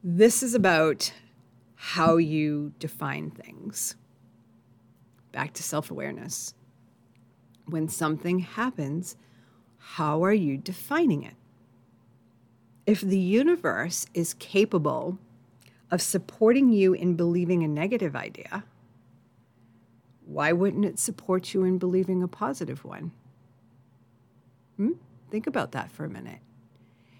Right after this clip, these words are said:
If the universe is capable of supporting you with a negative idea that we're all so used to,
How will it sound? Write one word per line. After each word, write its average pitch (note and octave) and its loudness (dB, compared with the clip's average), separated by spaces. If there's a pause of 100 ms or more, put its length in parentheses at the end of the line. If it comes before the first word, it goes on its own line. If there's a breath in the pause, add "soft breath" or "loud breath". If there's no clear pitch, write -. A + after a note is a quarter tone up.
(200 soft breath)
If F3+ -2
the F#3+ 2
universe A#3 2
is F#3+ -6
capable E3+ -2
of - -8
supporting F#3+ -2
you C#3 -6 (600 soft breath)
with F3 0
a E3+ 0
negative E3 0
idea C3+ -6 (880)
that D3+ -4
we're E3 0
all A3 8
so C#4 4
used C4+ 4
to, - -12